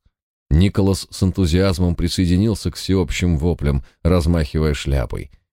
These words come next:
Несколько женщин завизжали, но Тамазин посмотрела на меня с угрюмым видом. Наконец,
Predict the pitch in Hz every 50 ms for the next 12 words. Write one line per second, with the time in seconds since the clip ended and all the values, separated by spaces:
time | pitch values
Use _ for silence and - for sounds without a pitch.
0 | _ _ _ _ _ _ - - 85 107 117 - - 123 113 - 123 101 87 113
1 | 123 113 107 - 110 104 92 80 95 90 87 85 78 67 69 104 127 135 131 123
2 | 113 110 101 - - 123 143 139 127 117 101 123 131 131 - 92 87 - - 80
3 | 76 - 82 95 107 104 98 87 78 73 76 85 92 92 - - 85 73 76 71
4 | 73 71 71 71 71 69 67 60 - 60 60 60 60 50 - - - _ _ _
5 | _ _ _ _ _ _ _ _ _ _ _ _ _ _ _ - 71 73 - 80
6 | 76 82 101 117 117 - - - - - -